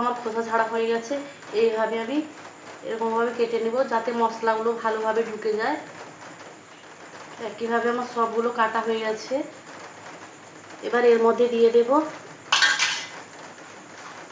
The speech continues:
এক চা চামচ হলুদ গুঁড়ো, এক চা চামচ লঙ্কার গুঁড়ো,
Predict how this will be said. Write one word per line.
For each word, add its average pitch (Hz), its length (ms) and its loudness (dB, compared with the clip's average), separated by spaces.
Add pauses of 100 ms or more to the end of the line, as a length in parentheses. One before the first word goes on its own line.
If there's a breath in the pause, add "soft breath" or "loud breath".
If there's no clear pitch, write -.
(920)
এক 214 100 -6
চা 233 100 -8
চামচ 233 320 -2
হলুদ 226 340 2
গুঁড়ো, 240 240 6 (1900)
এক 208 120 -4
চা 220 100 -14
চামচ 233 200 -2 (120)
লঙ্কার 226 380 4
গুঁড়ো, 240 220 4